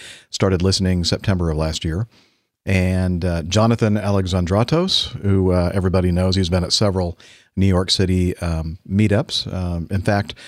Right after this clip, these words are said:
the first one was when Nick was there and I flew up from Atlanta, and we had a big meetup at the Beer Authority, I think it was called, uh, in Manhattan. And, uh, Jonathan was there for that. Uh,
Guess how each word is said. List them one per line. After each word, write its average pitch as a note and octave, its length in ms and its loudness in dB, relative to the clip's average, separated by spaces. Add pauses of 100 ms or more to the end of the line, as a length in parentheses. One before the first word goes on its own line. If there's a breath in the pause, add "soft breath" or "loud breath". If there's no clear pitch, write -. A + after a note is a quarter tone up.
(160 loud breath)
the G#2 80 0
first A3+ 260 -2
one G#2+ 380 0
was G2+ 400 0
when F#2+ 400 0
Nick A2+ 220 0
was A#2+ 160 2
there A#2+ 280 2
and G#2 180 0
I A#2 100 2
flew A2 260 0
up - 180 0
from G2+ 380 -2 (420 soft breath)
Atlanta, G#2 540 2
and F#2 180 0
we F2+ 100 0
had F#2 140 4
a E2 60 0
big F2 200 0
meetup F2+ 380 0
at F2 220 -2
the E2+ 200 2
Beer F#2+ 540 4
Authority, G#2 500 0
I G#2+ 60 0
think A2+ 160 -2
it - 80 -4
was - 100 -6
called, A2+ 360 0 (520 loud breath)
uh, F2 320 2
in F2+ 240 2
Manhattan. F2 600 2 (680)
And, F2 240 4
uh, E2 100 0
Jonathan F2 460 0
was E2+ 120 0
there F2+ 140 2
for F2 160 0
that. F#2+ 280 0 (360 loud breath)
Uh, F2 240 2